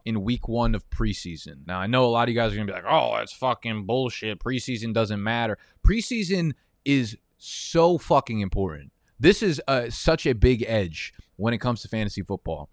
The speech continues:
The biggest edge I can see in fantasy football right now has to revolve around injury optimism. We've talked about this a hundred million times this summer. Do not draft injured players. Don't find injuries 'cause they're gonna find you in twenty twenty-one fantasy football.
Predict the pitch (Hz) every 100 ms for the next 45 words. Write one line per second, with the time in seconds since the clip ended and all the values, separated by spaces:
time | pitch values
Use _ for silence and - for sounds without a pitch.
0 | _ 113 151 240 214 180 151 147 143 127
1 | 113 101 - - 147 139 127 117 120 120
2 | 113 117 110 113 107 110 104 104 113 113
3 | 117 - - 113 113 110 101 113 113 110
4 | 110 104 104 104 117 113 107 107 104 104
5 | 95 98 - 107 98 107 104 107 117 107
6 | 104 98 101 98 104 104 101 92 101 98
7 | 95 98 95 90 90 - 190 175 170 -
8 | - 165 170 160 113 139 139 143 123 117
9 | - 156 151 151 135 - 123 104 151 165
10 | 156 147 135 139 147 - 107 113 113 110
11 | 117 113 98 127 123 - 120 117 - 117
12 | 110 113 - 110 107 - 104 - 170 117
13 | 139 139 131